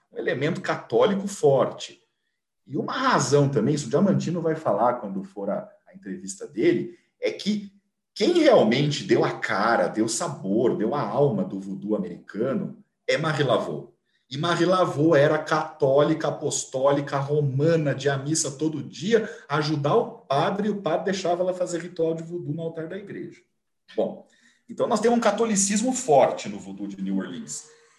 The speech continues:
E tradições locais. Então a gente vai ter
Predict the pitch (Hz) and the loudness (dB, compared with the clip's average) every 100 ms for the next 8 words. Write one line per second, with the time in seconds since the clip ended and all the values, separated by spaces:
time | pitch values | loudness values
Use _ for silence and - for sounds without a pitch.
0 | _ _ 269 294 - - - 214 214 208 | _ _ 6 6 4 -4 0 2 4 0
1 | - 202 208 214 233 - 226 175 156 - | 0 4 4 6 4 4 6 6 4 -4
2 | - - _ _ _ _ _ 170 247 240 | -10 -20 _ _ _ _ _ -2 0 2
3 | 196 196 190 170 160 - 143 110 - | 2 0 0 2 2 2 2 0 -2